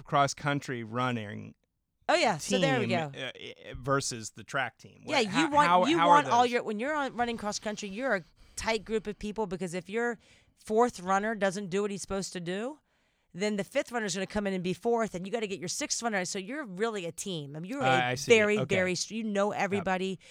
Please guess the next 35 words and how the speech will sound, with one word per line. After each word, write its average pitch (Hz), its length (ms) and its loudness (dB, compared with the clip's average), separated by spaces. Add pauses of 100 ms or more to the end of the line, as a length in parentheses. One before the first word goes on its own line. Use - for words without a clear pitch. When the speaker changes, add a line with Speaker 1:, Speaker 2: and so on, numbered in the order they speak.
(180)
Speaker 2:
You 208 100 -6
know 214 80 2
what 214 100 2
everyone's 175 340 -2
capable 190 560 -4
of. 180 300 -2 (240)
If 165 100 -10
someone 202 400 -2
doesn't 165 360 -4
do 185 80 -2
what 196 120 -4
they're 185 120 -2
supposed 175 360 -2
to, 185 60 -6
the 165 80 -6
next 175 240 -4
person - 280 -4
has 160 100 -6
to 160 100 -8
come 196 300 -2
up. 180 260 -4
I 165 40 -8
mean, 175 180 -8
it 208 160 -10
is 160 160 -6
really 170 320 -4
a 156 80 -6
tight, 170 420 -10 (400)
full-on 175 520 -4
team 165 280 -8
feeling. 156 460 -8 (440)
On 214 140 -2
a 196 100 2
track 294 460 -4 (100)
team, 151 500 -4